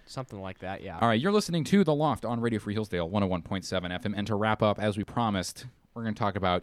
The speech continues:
Speaker 2: Elon Musk, probably the closest thing to Tony Stark we have had yet on this planet, maybe except for Howard Hughes. He was a little crazy.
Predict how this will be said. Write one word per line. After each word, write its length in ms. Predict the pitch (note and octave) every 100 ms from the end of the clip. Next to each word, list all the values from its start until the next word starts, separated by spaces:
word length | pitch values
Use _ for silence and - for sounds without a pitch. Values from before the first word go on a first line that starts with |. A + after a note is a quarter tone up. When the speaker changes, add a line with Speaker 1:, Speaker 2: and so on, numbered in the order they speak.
| -
Speaker 2:
Elon 480 | A2+ G#2+ G2+ G2 F#2
Musk, 680 | F#2+ F#2+ G#2+ G#2+ - - - _ _
probably 160 | - G#2
the 60 |
closest 340 | G2 A#2+ G#2+ G2+
thing 180 | G2+ F2
to 60 |
Tony 160 | G#2+ G2+
Stark 400 | - G2 F2+ - _ - _ - -
we 80 | G#2+
have 60 |
had 200 | F#2+ F2+
yet 240 | F2+ G2 F#2
on 80 | F#2
this 120 | E2
planet, 360 | - F#2+ E2+ - _ _ -
maybe 120 | D#3+
except 140 | D#3+
for 80 | F#2
Howard 260 | F#2 F#2+ D#2+
Hughes. 340 | F2 D#2+ D#2+ - -
He 60 | G2
was 100 | F2
a 40 |
little 100 | D#2+
crazy. 320 | - D#2 D#2